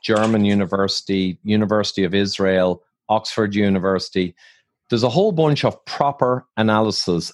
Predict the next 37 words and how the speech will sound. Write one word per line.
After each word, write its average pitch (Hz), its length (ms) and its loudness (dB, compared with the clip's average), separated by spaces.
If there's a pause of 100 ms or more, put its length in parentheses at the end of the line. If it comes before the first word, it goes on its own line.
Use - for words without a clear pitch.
(140)
after 117 480 -2
the 92 120 -6
fact - 560 -4 (540)
where 113 140 0
you 110 100 0
can 113 240 -2
actually 127 460 0
look 104 240 0
and 95 120 0
see 101 200 -2
what 90 140 -2
happened. 78 500 -4 (720)
And 123 180 2
they 131 100 4
all 147 300 2
pretty 131 320 0
much 110 260 0
say 98 400 0
lockdown 98 540 0
had 90 160 -6
a 92 80 -2
minimal 95 560 2
effect. - 500 -8 (600)
And 107 200 0
some 160 280 0
of 139 180 -2
them, 113 160 0
like 104 300 0
one 117 180 0
in 104 100 -2
The 98 100 2
Lancet, 98 520 0
said 92 300 -2
it 95 120 0
had 98 200 -2
no 104 400 2
effect - 500 -4